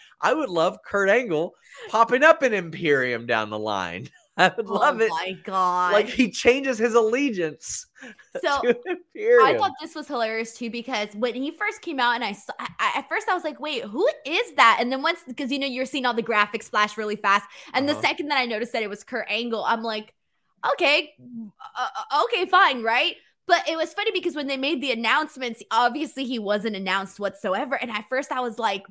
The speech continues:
Speaker 2: "Man, did they just forget to announce Kurt Angle? Oh, that's awkward." But then I realized,
Speaker 1: Yeah.
Speaker 2: like, "Oh, this is part of the bit, what, wh-, whatnot," right? And it was so simple. It was so simple. Him just saying that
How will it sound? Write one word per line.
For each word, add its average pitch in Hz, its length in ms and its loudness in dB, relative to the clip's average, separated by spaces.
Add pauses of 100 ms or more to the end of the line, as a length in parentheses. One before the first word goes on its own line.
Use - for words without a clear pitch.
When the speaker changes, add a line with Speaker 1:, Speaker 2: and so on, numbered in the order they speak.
Speaker 2:
"Man, 294 200 -10
did 247 140 -10
they - 120 -20
just 349 220 -10
forget 196 360 -8
to 254 120 -10
announce 214 400 -6
Kurt 214 220 -6
Angle? 233 400 -2
Oh, 262 140 -2
that's 233 260 -2
awkward." 202 460 -4 (300)
But 240 100 -10
then 339 120 2
I 320 80 4
realized, 302 360 2
Speaker 1:
Yeah. 285 60 4
Speaker 2:
like, 269 80 -4
"Oh, 262 140 2
this 254 160 -6
is 226 100 -12
part 220 220 0
of 202 80 -6
the 202 60 -4
bit, 196 320 2
what, 196 220 0
wh-, 185 300 -8 (180)
whatnot," 185 420 0
right? 190 260 0 (360)
And 285 240 0 (260)
it 311 140 -2
was 320 220 -4
so 339 180 2
simple. 277 580 -2 (120)
It 277 100 0
was 269 160 0 (160)
so 302 200 -2
simple. 277 500 -4 (140)
Him 294 280 0
just 285 300 -6
saying 247 500 -4 (360)
that 233 360 2